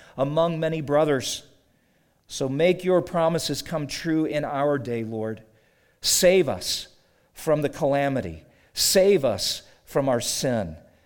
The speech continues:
Save us, Lord, that we may know you alone are God. Now, as we open the word, speak to us by your Spirit, even as we just prayed in song.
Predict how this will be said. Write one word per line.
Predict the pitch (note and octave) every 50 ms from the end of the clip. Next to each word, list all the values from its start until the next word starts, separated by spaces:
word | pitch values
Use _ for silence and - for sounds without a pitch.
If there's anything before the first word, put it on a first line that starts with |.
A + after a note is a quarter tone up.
| _ _ _ _ _ _
Save | - - - - G3 G3 G3 F#3 D#3+
us, | C#3 A2+ G#2 G#2 - - - - - _ -
Lord, | - B2 B2 A#2+ A#2 A2 A2 G#2+ G2+ G2 - _ _ _ _ _ _ _ -
that | - G#2
we | G#2 C3 C#3+ C#3+
may | C#3 C3 B2 A#2
know | A#2 A#2+ B2 B2 A#2+ A2 G#2 G2 F2 F2 G#2
you | G#2+ G#2 A#2+ D3 D#3+ E3 D#3+ D#3
alone | - - B2+ A2+ A2 A#2 A#2+ B2 A2+ G#2 F#2+ F2+ F2 - -
are | A#2 A2+ A2 A2 G#2+ F#2
God. | F#2+ A2+ G#2 G2 G2 F#2 E2+ E2 D2+ - _ _ _ _ _ _ _ _ _ _ _ _ _ _ _ -
Now, | - G#2+ A2+ A#2
as | B2+ B2+ B2 B2
we | C#3 C#3 C3+ C3+
open | C3+ C#3 C#3 D3 C#3
the | C#3+ C#3
word, | B2+ C3 B2+ B2 B2 A#2+ A2+ G2
speak | - - - - D#3 C#3+ C#3+
to | - - C3+
us | B2+ A#2+ -
by | - C#3+ B2 B2+
your | C3 C3+ C#3 C3+
Spirit, | C3+ - - - C#3 A#2 A2+ A2+ A2 -
even | C3 C3+ C#3 C#3 C#3+ C#3+
as | C#3 - D3
we | D3 C3+
just | C3 - D#3 D3+ D3+ D3 - - - - - - - - _ _ -
prayed | - - D#3 C#3+ C#3 A#2+ G#2+ G#2
in | - - C#3 D3 C#3+ C3+
song. | - - - D3+ B2+ A#2 G#2+ G2+ F2+ F2